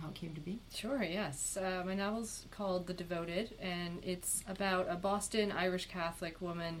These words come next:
Speaker 2: who, uh, falls out with her family and her faith and, and converts to Zen Buddhism, but then, uh, becomes trapped in a manipulative relationship with her Zen master. So it's about faith, uh, it's about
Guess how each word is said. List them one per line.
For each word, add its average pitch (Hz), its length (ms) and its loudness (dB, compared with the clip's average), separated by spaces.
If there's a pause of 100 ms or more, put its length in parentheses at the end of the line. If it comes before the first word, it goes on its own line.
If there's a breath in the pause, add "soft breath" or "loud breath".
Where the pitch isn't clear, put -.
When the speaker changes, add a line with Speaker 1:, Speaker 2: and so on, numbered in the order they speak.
Speaker 2:
who, 160 240 -4 (500 loud breath)
uh, 151 360 0
falls 220 400 2
out 185 240 6
with 175 160 0
her 180 100 0
family 180 500 2
and 160 120 0
her 151 40 -2
faith 165 460 0
and, 151 300 0
and 151 180 -4
converts 175 400 -2
to 170 120 -6
Zen 160 280 0
Buddhism, 156 540 0 (400 loud breath)
but 175 180 4 (160)
then, 180 480 4 (200)
uh, 151 420 0 (160)
becomes 180 400 2
trapped 180 360 0
in 175 140 0
a 156 120 0
manipulative 165 680 -2
relationship 151 580 -4
with 139 120 -8
her 156 100 -8
Zen 151 240 -4
master. 139 560 -4 (500 loud breath)
So 165 480 0
it's - 140 -2
about 190 340 4
faith, 226 640 2 (200)
uh, 170 340 2
it's 175 160 2
about 180 300 4